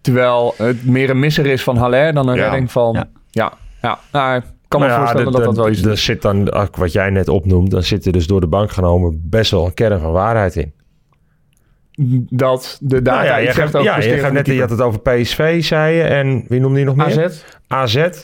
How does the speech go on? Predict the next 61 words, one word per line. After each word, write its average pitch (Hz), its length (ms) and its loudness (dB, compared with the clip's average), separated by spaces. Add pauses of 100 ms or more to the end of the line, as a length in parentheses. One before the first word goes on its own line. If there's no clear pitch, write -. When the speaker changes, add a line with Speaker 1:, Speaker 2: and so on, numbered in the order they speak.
(100)
Speaker 2:
Ja. 92 140 -6
Speaker 4:
Nou 113 180 -2
ja, 90 220 -4
daar 104 320 0
gaan 113 280 -2
gewoon 107 380 0
echt - 200 -4
wel 107 160 2
ballen 107 320 2
in. 123 100 0
Dat 101 100 0
ik 87 60 -6
denk 107 200 0
van, 107 400 0
daar 110 120 0
had 113 100 -2
die 110 80 -6
keeper 123 260 -2
echt 113 100 0
wel 120 80 0
meer 123 180 2
kunnen 139 220 0
doen. 143 200 -2 (600)
Speaker 1:
Ja. 175 180 0
Speaker 4:
Met 180 80 0
die 135 80 -2
twee 117 180 0
ploegen. 80 380 -2 (140)
Speaker 3:
Ja, 123 180 0
maar 98 140 -2
dan 101 140 2
heb 104 120 0
je 110 80 0
bijvoorbeeld 104 320 2
ook, 104 140 -2
ik 92 80 -4
kan 98 120 0
me 98 60 4
nog 92 120 0
een 101 80 2
zondagschot 104 480 -2
van 104 120 0
Boscagli, 98 640 0
eh, 95 60 2
herinneren 92 640 0
tegen, 95 400 0
eh, 92 160 2
wat 90 100 0
Speaker 1:
Ja, 143 160 0
Speaker 3:
was 98 80 -4
het, - 180 -6
eh, 95 60 0
voor 82 120 -4
mij? 165 100 0
Speaker 1:
P 143 40 -2
S 143 40 -6
V 143 60 -6
A 143 180 2
Z. 123 80 -2
Speaker 3:
Ja, 117 320 2
P 104 100 -2